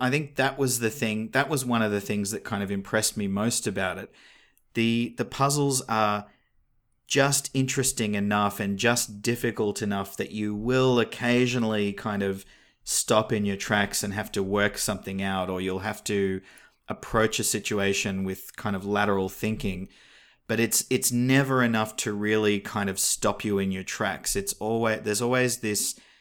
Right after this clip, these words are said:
you feel like there's always this kind of gentle hand guiding you through, um, even to the extent where sometimes you'll be in a, an area in a level where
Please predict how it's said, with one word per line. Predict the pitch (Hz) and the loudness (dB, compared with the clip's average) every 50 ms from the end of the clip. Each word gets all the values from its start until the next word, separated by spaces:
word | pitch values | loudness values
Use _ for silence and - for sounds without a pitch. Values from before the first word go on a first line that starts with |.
| _ _ _ _ _ _ - | _ _ _ _ _ _ -8
you | 113 101 | -6 -4
feel | - - 139 143 | -2 0 2 2
like | 139 131 131 135 | 4 2 2 2
there's | 120 113 107 113 | 0 2 2 2
always | 110 110 107 104 101 | 4 4 4 4 2
this | 107 101 - | 0 -2 -2
kind | - - 120 104 101 | -4 -2 -2 0 0
of | 98 95 98 | 0 -2 -2
gentle | - - 208 202 202 - 110 190 | -2 0 0 0 0 -2 -4 -4
hand | - - 104 98 98 98 98 95 - - | -4 -4 -4 -2 -2 -2 -2 -4 -4 -4
guiding | 98 98 101 98 98 98 98 95 | -2 0 0 0 0 0 -2 -2
you | 95 95 | -4 -6
through, | - - - - 95 92 92 107 139 185 - - - - - - - - - - - - - | -8 -8 -6 -6 -4 -4 -2 -4 -6 -6 -10 -14 -20 -20 -18 -10 -6 -6 -6 -6 -6 -8 -4
um, | 107 104 107 104 104 107 107 113 110 - | -2 0 0 2 0 0 0 0 0 2
even | 127 165 185 185 196 180 - | 4 4 4 4 2 2 2
to | - - 143 | 0 0 2
the | 123 123 113 110 110 - - | 2 2 2 2 0 -2 -6
extent | 104 101 - - - - 107 104 104 104 | -6 -2 0 0 2 2 0 0 0 -2
where | 101 104 101 101 98 98 98 95 95 95 - _ _ _ _ _ _ - - _ _ _ _ _ _ _ _ _ - | -2 -2 0 0 0 0 0 0 -2 -4 -6 _ _ _ _ _ _ -20 -20 _ _ _ _ _ _ _ _ _ -4
sometimes | - - - - 147 151 170 - - 156 156 139 139 131 127 117 120 | -2 0 2 2 2 0 -2 -2 0 2 4 4 6 4 4 2 2
you'll | 113 110 110 | 2 2 2
be | 104 110 107 | 2 2 2
in | 107 104 | 2 0
a, | 101 95 - - | 0 -4 -4 -2
an | - 104 101 104 101 - | -2 0 0 0 -2 2
area | 110 113 113 113 110 107 104 101 101 | 4 4 6 8 8 8 8 6 6
in | 98 98 98 | 4 2 2
a | 98 | 0
level | 98 101 104 101 98 101 98 95 92 | 2 2 2 2 2 2 0 0 0
where | 95 95 92 92 92 90 90 90 | -2 -2 -2 -2 -2 -2 -4 -6